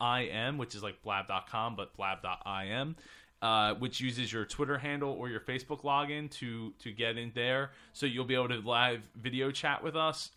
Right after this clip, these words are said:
um, and participate in these games. For every game that is accomplished, every person that accomplishes the game, I'm donating ten dollars of my own money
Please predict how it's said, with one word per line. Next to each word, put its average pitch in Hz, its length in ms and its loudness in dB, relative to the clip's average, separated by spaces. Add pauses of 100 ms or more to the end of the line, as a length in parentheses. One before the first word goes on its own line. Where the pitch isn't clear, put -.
um, 113 420 -2
and 120 280 -4
participate 139 480 -4
in 117 80 -6
these 113 160 -8
games. 120 420 -6 (200)
For 143 120 4
every 123 240 2
game 135 580 0 (120)
that 135 180 4
is 123 140 -2
accomplished, 131 720 -2
every 127 220 -2
person 135 260 -2
that 123 120 -2
accomplishes 123 380 -6
the 120 60 -10
game, 139 200 -2 (120)
I'm 156 260 2
donating 127 600 2 (340)
ten 170 300 0
dollars 147 360 6
of 127 60 -8
my 120 160 0
own 139 220 0
money 117 400 -2